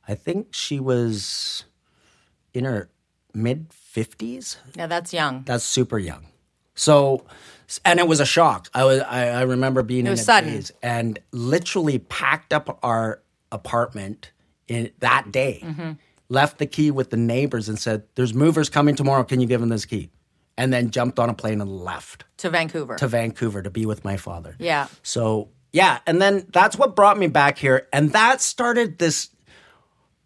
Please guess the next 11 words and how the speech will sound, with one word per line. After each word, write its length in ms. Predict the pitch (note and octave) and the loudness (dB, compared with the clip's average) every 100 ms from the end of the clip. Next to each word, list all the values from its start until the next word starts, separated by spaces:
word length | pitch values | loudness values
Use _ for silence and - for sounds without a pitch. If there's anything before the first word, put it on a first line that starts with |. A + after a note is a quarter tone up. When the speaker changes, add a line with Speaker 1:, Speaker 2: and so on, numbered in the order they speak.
| _ | _
Speaker 1:
other 260 | D#3 G3+ C4+ | 2 4 4
weird 440 | G#3 D#3+ F#3+ F3 | 2 4 4 4
thing 200 | F3+ F3 | 2 2
that 120 | D#3 C#3 | 4 4
I 100 | C3 | 4
didn't 260 | A2+ C#3 | 2 0
expect, 520 | C3 - - B2 A2+ | 0 -4 0 0 0
because 560 | B2+ A#2+ C#3+ C3+ B2 - _ _ _ _ _ _ _ | -6 -4 -2 -2 -4 -10 _ _ _ _ _ _ _
everything's 600 | E3+ G3+ C4 D4 C#4+ E3+ | 2 2 0 -4 -2 -4
unionized. 1080 | C3 B2 D3+ D#3 D3 G#2+ F2+ - - - - - - | -4 2 4 4 2 -2 -6 -18 -18 -18 -18 -20 -8
So 540 | - C#3+ C#3 C3+ C3 | 2 4 6 2 0